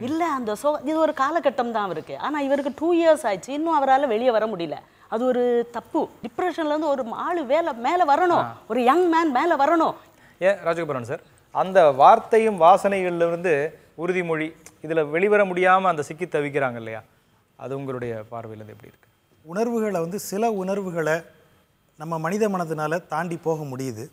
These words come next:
Speaker 3: சில உணர்வுகள்ல நாம கொஞ்சம் சிக்கிக்கிறோம். அது ஒருத்தருக்கு ஒருத்தர் மாறுபடக்கூடிய விஷயம்தான். ஆனால் எந்த உணர்வுமே மனித மனத்துல ரொம்ப நிரந்தரமா தங்கினதே இல்லை.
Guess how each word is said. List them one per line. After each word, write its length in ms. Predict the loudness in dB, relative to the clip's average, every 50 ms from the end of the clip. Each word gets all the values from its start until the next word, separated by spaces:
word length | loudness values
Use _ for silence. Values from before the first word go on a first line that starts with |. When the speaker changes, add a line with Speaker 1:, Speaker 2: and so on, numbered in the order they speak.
| _ _ _ _ _ _ _ _ _ _ _ _
Speaker 3:
சில 360 | _ -8 -4 0 2 2 2 2
உணர்வுகள்ல 480 | 2 0 0 -2 -2 -2 -2 -2 -2 -2
நாம 220 | -2 -4 -6 -6
கொஞ்சம் 220 | -10 -10 -12 -12 -12 -12 -12
சிக்கிக்கிறோம். 400 | -12 -10 -10 -8 -8 -10 -12 -18 _ _ _ _ _ _ _ _ _
அது 440 | -8 -6 -2 -2 -2 -2 -2 -4 -4
ஒருத்தருக்கு 380 | -2 0 0 0 0 0 -4
ஒருத்தர் 240 | -4 -2 -4 -4 -4 -2
மாறுபடக்கூடிய 600 | 0 2 2 2 2 -2 -2 -4 -4 -6 -6 -6 -6
விஷயம்தான். 460 | -8 -10 -12 -14 -16 -16 -18 -20 -20 _ _ _ _ _ _ _ _ _
ஆனால் 420 | -10 -8 -6 -4 -2 -2 -2 -4 -4 -10 -20 _ _ _ _ _ -12
எந்த 460 | -8 -6 -4 -2 -2 -2 0 2 2
உணர்வுமே 720 | 2 0 -2 -2 -2 -2 -2 -4 -4 -6 -8 -10 -12 -14 _ _ -12
மனித 280 | -8 -6 -2 -2 -2
மனத்துல 360 | -2 -2 -6 -6 -8 -8 -6
ரொம்ப 280 | -6 -6 -6 -6 -6 -6
நிரந்தரமா 560 | -6 -6 -6 -6 -6 -6 -6 -4 -4 -6 -6 -6
தங்கினதே 480 | -8 -10 -10 -10 -10 -10 -8 -8 -8 -8
இல்லை. 200 | -8 -10 -14